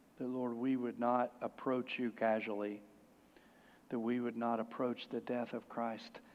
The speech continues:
casually, but, Lord, as worshipers who are so grateful that you paid the price for our sin, Jesus,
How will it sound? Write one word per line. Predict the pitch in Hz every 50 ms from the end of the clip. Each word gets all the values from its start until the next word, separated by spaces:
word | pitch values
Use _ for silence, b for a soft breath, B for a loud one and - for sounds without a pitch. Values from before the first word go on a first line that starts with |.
| B B B -
casually, | - - - 123 117 117 - 110 104 101 107 101 98 107 - - - - - - - - - - - - - - - - - - - - - - - - - - - - - - - - - - - _ - - - -
but, | 123 120 123
Lord, | 127 123 120 120 117 113
as | 113 110 110 110
worshipers | 113 107 117 117 113 120 - - 117 - - 110 107 - - - - -
who | - 131 117
are | 110 - - - -
so | - 147 135
grateful | 120 120 120 113 110 113 - - 120 120 117 - - - - - - - - - - - - - - - - - - - - - - - - - - - - - - - - - - - - - - - -
that | 120 110
you | 113 117 120 120 117 113 -
paid | - 120 113
the | - 110
price | - - 110 110 110 110 113 - - - - - - - - - - - - - - - - - - - - - -
for | - 110
our | 110 113 - - -
sin, | - 117 110 107 107 -
Jesus, | - 110 107 110 113 113 107